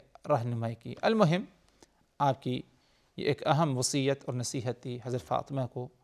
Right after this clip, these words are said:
جو کہ قیامت تک آنے والے تمام امتیوں کو ہے۔ تو اسی لیے اللہ ہم سبھوں کو اخلاص کے ساتھ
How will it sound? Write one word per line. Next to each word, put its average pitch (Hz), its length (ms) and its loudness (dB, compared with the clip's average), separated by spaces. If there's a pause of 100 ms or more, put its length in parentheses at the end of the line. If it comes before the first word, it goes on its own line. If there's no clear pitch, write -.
(240)
جو 127 180 -2
کہ 135 80 -2
قیامت 160 460 4
تک - 180 -2
آنے 135 220 0
والے 120 320 -2 (720)
تمام 156 380 8
امتیوں 151 420 2
کو 131 160 -4
ہے۔ 123 180 -6 (640)
تو - 80 -6
اسی - 240 2
لیے 135 80 4
اللہ 139 380 6 (200)
ہم 139 100 0
سبھوں 135 400 2
کو 147 200 0
اخلاص 139 500 6
کے 143 100 -4
ساتھ 143 480 0